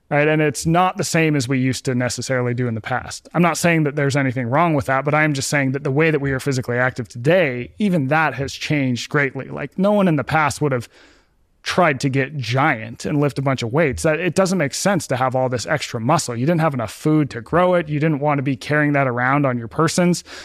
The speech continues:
I mean, think of mountain climbers. They don't, like, bulk up for a climb, right? They don't get huge and jacked. It's like, no, you need to be strong for your weight.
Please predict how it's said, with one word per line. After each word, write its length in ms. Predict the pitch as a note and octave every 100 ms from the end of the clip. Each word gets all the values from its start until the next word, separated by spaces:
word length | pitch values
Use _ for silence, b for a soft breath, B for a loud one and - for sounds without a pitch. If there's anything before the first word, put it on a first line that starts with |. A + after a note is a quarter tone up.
| B
I 40 |
mean, 120 | D#3 D3
think 160 | G#3+
of 80 | E3+
mountain 260 | D3+ E3 C3+
climbers. 380 | C3 A#2+ A#2+
They 100 | E3
don't, 220 | E3+ D#3+ -
like, 260 | C#3+ B2
bulk 260 | B2 C3+ -
up 200 | D3 -
for 160 | C3+
a 20 | A#2+
climb, 400 | - G#3+ - -
right? 240 | A#2+ D#3+
They 60 | F3
don't 140 | E3+
get 200 | D#3+ D3+
huge 260 | - F3 C#3+
and 120 | A#2+
jacked. 300 | F#3 F3 -
It's 100 | C#3
like, 240 | C3 -
no, 180 | D#3 A3
you 180 | C3 D3
need 180 | F3+ -
to 80 |
be 500 | D3 D3+ C#3+ C3 -
strong 560 | - - - E3 E3+ E3
for 200 | - E3
your 200 | D#3 C#3+
weight. 480 | B2+ D3 C3 -